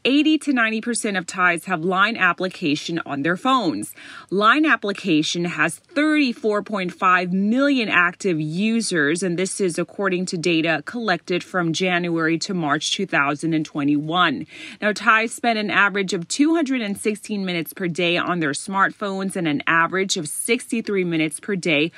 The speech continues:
on the Line platform. And what makes Line application the preferred application for communication? Well, because it covers every aspect of our lifestyle, it is pretty much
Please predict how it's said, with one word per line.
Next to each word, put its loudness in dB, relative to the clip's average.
on 0
the 0
Line 0
platform. 0
And 4
what 2
makes -6
Line 2
application 0
the 0
preferred 0
application 0
for -4
communication? -2
Well, -6
because -4
it -4
covers 0
every 0
aspect 2
of -2
our 2
lifestyle, 0
it -2
is -4
pretty 0
much 0